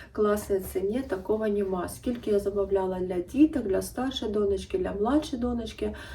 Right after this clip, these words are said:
то приходить зовсім інше, вообще. І інше по качеству,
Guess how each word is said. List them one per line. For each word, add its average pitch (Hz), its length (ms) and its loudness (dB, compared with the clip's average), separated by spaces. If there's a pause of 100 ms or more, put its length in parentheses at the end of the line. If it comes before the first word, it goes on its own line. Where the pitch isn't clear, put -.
(600)
то 294 320 10
приходить 247 580 4
зовсім 214 640 4
інше, 190 520 2
вообще. 196 680 4
І 240 260 4
інше 247 420 2
по 254 120 4
качеству, 254 840 2